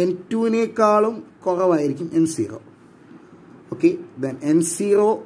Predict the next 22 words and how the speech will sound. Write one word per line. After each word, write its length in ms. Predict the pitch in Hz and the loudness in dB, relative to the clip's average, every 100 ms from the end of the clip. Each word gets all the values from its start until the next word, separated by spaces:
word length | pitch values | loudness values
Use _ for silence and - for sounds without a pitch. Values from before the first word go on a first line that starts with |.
| - - - - - - - - - - - - 143 | -16 -20 -20 -20 -20 -20 -20 -20 -20 -20 -16 -6 -4
refractive 460 | 143 170 175 190 185 | 0 0 2 2 2
index 240 | 180 170 175 | 0 0 6
കൂടി 200 | 170 180 | 8 8
വരുന്ന 260 | 180 175 180 - | 8 4 -2 -6
ക്രമത്തിൽ 340 | 160 170 170 170 | -6 -4 0 0
പറയുന്നെങ്കിൽ 360 | 165 160 160 165 | 2 2 2 0
എൻ 60 | 156 - | -2 0
സീറോയ്ക്ക് 360 | 175 170 160 143 | 2 2 0 -4
ഏറ്റവും 260 | 170 170 160 | 0 2 2
കുറവ്, 260 | 147 160 175 - | 0 0 -4 -8
which 160 | - 160 | -6 -6
is 60 | - 139 | -4 -2
എയറിനേക്കാൾ 640 | 143 151 170 175 185 202 220 160 | 0 2 0 0 0 0 0 4
കൂടുതലാണ് 540 | 165 175 170 165 175 220 - - | 4 6 4 4 0 -4 -14 -4
ക്ലാഡിങ്ങിന്, 500 | 180 139 107 110 175 - | 0 0 -2 -4 -6 -4
ക്ലാഡിങ്ങിനേക്കാൾ 720 | 147 156 160 170 170 185 190 - | -2 2 4 4 2 0 0 0
കൂടുതലാണ് 400 | 151 135 139 165 - | 0 0 -2 -4 0
core-ിന്. 360 | 139 101 92 - - - - - - - - 160 | 0 0 -8 -14 -20 -20 -20 -20 -20 -12 -6 -6
ഓക്കെ, 180 | 175 185 - - - - - - - - - - - - - - - | -6 -8 -10 -20 -20 -20 -20 -20 -20 -20 -20 -20 -20 -20 -18 -12 0
അങ്ങനെ 180 | 165 208 220 | 2 4 4
നോക്കുമ്പോൾ 400 | 220 160 135 151 - | 4 0 0 -4 -2
ഈ 60 | 160 | 2